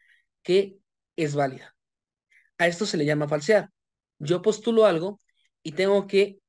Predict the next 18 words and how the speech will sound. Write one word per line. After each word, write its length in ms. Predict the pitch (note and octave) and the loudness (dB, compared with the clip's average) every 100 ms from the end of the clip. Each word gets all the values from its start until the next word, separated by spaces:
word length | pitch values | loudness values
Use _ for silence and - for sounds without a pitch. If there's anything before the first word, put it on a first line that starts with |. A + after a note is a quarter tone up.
| - | -12
estar 340 | D#3 - G3+ | -6 -2 -2
falseándolo, 640 | G#3+ G#3 G#3+ F#3 D#3+ F3 _ _ _ | -2 -2 -2 -2 -4 -8 _ _ _
tratando 440 | - D#3 E3+ F#3 F#3 | -4 -2 -2 -2 -2
de 80 | |
demostrar 360 | D#3 C#3+ D3 C#3+ | -4 -6 -8 -10
que 100 | D3+ | -6
es 60 | - | 0
falso. 320 | F3+ F3 - _ _ _ _ _ _ - | 0 0 -12 _ _ _ _ _ _ -2
Mientras 420 | E3 D#3+ D#3+ D#3 | 0 0 0 0
más 200 | E3 G3 | 0 -2
se 80 | A#3 | -2
falsee 500 | A3 - F#3+ F3 - | -2 -2 -4 -4 -6
y 140 | E3+ D3 | -8 -6
resista 400 | C#3+ D#3+ - F#3 | -6 -6 -4 -2
la 120 | F#3 | 0
teoría, 300 | F#3+ F3+ - _ _ _ _ _ _ - | -2 -2 -6 _ _ _ _ _ _ -10
más 300 | D#3 E3+ D#3+ | -2 -2 -2
verdadero 560 | F3 D3+ C#3 C#3+ D#3 | -2 -2 -4 -4 -6